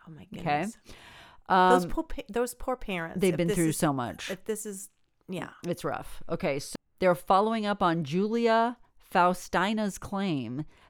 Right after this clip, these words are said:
Speaker 2: that she is the kidnapped toddler. Faustina, who is twenty-one, which if you're kidnapped, they're gonna fudge your
Speaker 1: Sure.
Speaker 2: documents. So, okay. She became an internet sensation this month after she started posting on social media under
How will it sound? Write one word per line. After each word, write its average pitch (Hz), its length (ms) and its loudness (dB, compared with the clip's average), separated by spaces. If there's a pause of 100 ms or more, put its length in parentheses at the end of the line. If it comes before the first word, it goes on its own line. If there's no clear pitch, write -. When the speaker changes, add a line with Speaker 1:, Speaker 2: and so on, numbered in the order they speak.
Speaker 2:
that 160 160 2
she 214 260 0
is 175 120 2
the 160 80 -2
kidnapped 175 480 -2
toddler. - 640 -4 (520)
Faustina, 190 640 4
who 175 140 0
is 165 120 -2
twenty-one, 196 1080 -4
which 247 440 0 (240)
if 208 200 -4
you're 254 120 0
kidnapped, 254 560 0
they're 202 120 2
gonna 185 180 2
fudge 180 400 4
your 151 560 2 (220)
Speaker 1:
Sure. - 160 0
Speaker 2:
documents. 175 500 4
So, 156 280 4
okay. 165 340 -2 (400)
She - 160 -2
became 240 320 0
an 226 80 -2
internet 220 320 -4
sensation 180 540 -2
this 156 180 -6
month 160 220 0
after 156 280 -2
she 165 140 -6
started 156 320 -4
posting 170 320 -2
on 139 80 -6
social 156 260 -6
media 165 560 2
under 175 400 0